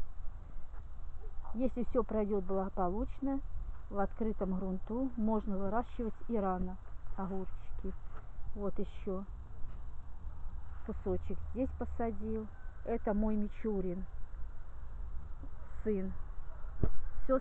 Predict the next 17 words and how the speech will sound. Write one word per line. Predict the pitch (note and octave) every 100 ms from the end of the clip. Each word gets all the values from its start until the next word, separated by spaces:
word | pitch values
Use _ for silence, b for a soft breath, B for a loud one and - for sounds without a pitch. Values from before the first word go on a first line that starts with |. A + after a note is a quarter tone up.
| -
старается | A#3 A3+ B3 - A3
посадить | G3+ - G3+ G3 G#3
пораньше, | - G3+ F#3 F3 - - F#3 F#3 - - -
без | - G#3+ G#3
всякого | - B3+ B3+ A#3 A3+
укрытия. | G#3+ - F#3+ F3+ - F3 F3+ - - - - - - - - - - - - - - - - - - - - - - - - - - - -
Проводит | G#3+ G#3 B3 A3 G#3
эксперименты. | G#3+ - - G#3+ G3+ F#3+ F3 F3 - F#3 F3+ - - - - - - - - - - - - - - - - - - - - - - - - - - - - - - - - - -
Будем | B3+ F4+ D4+
показывать | D4 - A3+ B3 B3+ A3+
дальше, | G3+ G3 F#3 - - F#3+ F#3+ - - - -
как | - - -
у |
нас | G#3 A3+ -
будет | G#3+ G#3+
проходить | G3+ G3+ F#3 F3+ A#3
процесс | - F#3 - A3